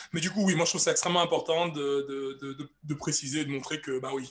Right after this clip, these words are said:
en fait, dans la N B A, si tu... tout dépend aussi du, du travail qui est, euh, du travail qui est fait pour construire les, pour construire les équipes.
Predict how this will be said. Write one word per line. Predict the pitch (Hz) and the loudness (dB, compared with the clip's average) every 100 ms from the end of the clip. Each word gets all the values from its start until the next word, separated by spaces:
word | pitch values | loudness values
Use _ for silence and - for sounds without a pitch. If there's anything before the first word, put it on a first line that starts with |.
| 131 | -10
en | |
fait, | 127 156 | -8 -2
dans | 147 | -2
la | 143 | -2
N | 135 | -4
B | 139 147 | -2 -2
A, | |
si | 147 127 | -2 -6
tu... | - 123 - - - - | -10 -12 -12 -16 -16 -4
tout | 185 | 2
dépend | 180 185 | 4 4
aussi | 175 - 190 | 4 2 0
du, | 156 151 143 | -4 -8 -10
du | 139 | -8
travail | - 151 156 151 | -2 2 2 0
qui | - 135 | -4 -2
est, | 131 127 131 - - - - - - | -2 -4 -6 -14 -18 -16 -16 -16 -12
euh, | 131 131 131 135 | -8 -6 -6 -6
du | 147 | 0
travail | 170 165 165 | 4 6 4
qui | 156 | 2
est | 147 | 0
fait | - 175 | 2 2
pour | - - 208 202 | 0 4 4 6
construire | 175 147 - 160 151 | 4 4 4 4 2
les, | 139 | 0
pour | 160 160 | -4 -4
construire | 147 143 135 | -4 -4 -6
les | 131 | -8
équipes. | - - | -10 -16